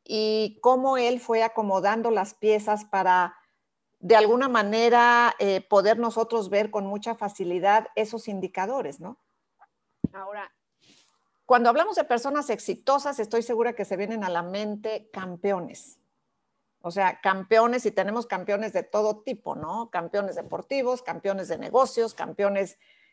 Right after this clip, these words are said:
eh, papás incluso, de, de familia, etcétera. Entonces, ¿pero qué es, qué es verdaderamente un campeón? Ya,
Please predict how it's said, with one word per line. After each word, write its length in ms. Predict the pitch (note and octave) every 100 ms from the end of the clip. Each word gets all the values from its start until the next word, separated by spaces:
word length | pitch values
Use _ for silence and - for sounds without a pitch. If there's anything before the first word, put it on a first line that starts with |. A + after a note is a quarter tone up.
| _
eh, 180 | - -
papás 600 | G#3+ F3+ C4+ D4 D4 -
incluso, 760 | G#3 F#3 B3+ D#4 D4 C#4 C4+
de, 320 | A#3+ G3+ F#3 F3
de 140 | F#3+
familia, 500 | F#3+ F#3 A3+ C#4+ B3+
etcétera. 540 | B3 C4 B3 B3 A#3+ _ _ _ _ _ _
Entonces, 600 | A3+ G#3+ C4 C4 C#4+ C#4 _
¿pero 280 | C4 C4 C4
qué 460 | F4 F#4+ F#4+ E4
es, 320 | E4 - - _
qué 320 | - F4+ E4 E4
es 120 | -
verdaderamente 1000 | A#3+ G#3 G#3 A3+ A3 A3 G#3+ G#3+ A3 -
un 380 | G#3+ A3 A3 A3+
campeón? 760 | G3+ F#3 F#3 C4 B3 - D3 _ _
Ya, 560 | E3 F#3 F#3 F#3 G3+